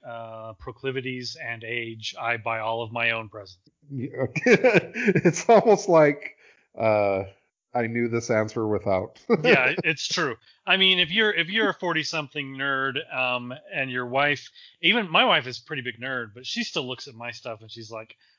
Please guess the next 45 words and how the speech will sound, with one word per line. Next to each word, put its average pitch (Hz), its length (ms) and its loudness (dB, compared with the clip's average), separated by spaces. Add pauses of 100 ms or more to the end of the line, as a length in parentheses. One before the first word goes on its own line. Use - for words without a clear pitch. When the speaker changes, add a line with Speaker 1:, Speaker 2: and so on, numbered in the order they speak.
(180)
Speaker 1:
"I 196 120 4
don't 233 140 -2
know 160 100 -2
what 139 120 -6
to 120 80 -12
get 147 320 -6
you, 170 120 -6
and 147 80 -8
the 123 60 -8
last 139 320 -2
time 156 140 -10
I 123 80 -8
bought 143 340 -2
you 135 120 -8
something, 135 440 -10
you 123 180 -10
bought 123 320 2
it 156 120 -8
before 127 300 -12
your 120 100 -8
birthday, 143 580 -4
so 123 200 -8
I 110 60 -10
had 113 260 -6 (300)
a 127 80 -10
duplicate 151 520 -2
of 147 140 2
it 147 140 -2
and 127 140 -10
I 113 40 -6
had 120 100 -6
to 117 60 -12
take 120 180 -6
it 107 120 -16
back." 147 420 2
She, 170 180 -10 (200)
she's 294 320 2
given 180 240 2
up 143 160 2
all 120 160 0
hope. 110 380 -4
She - 200 -6
gave 202 140 2
up 127 120 -4
hope 123 200 -10